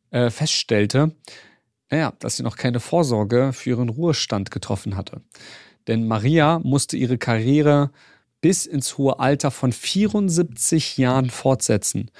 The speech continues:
weil sie einfach nicht genug gespart hatte. Und stell dir vor, in einem Job, naja, der körperlich so fordernd ist,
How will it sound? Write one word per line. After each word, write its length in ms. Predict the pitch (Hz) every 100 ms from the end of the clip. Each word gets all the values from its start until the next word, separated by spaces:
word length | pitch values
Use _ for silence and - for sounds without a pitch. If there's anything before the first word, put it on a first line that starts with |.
| - - -
weil 140 | 117
sie 80 | -
einfach 300 | 131 131 127
nicht 220 | 123 -
genug 280 | 120 117 110
gespart 520 | 117 - - 110 -
hatte. 260 | 101 - - _ _ - - - -
Und 140 | 127
stell 240 | - - 190
dir 120 | 185
vor, 380 | - 143 101 104 _ - _ -
in 100 | 120
einem 320 | 123 131 127
Job, 500 | 113 143 196 - - _ _ _ _ _
naja, 260 | - 123 147 -
der 180 | 120 107
körperlich 880 | - - 147 170 - 143 139 131 -
so 340 | 113 110 165
fordernd 580 | 185 - 165 156 123 110
ist, 320 | 120 139 -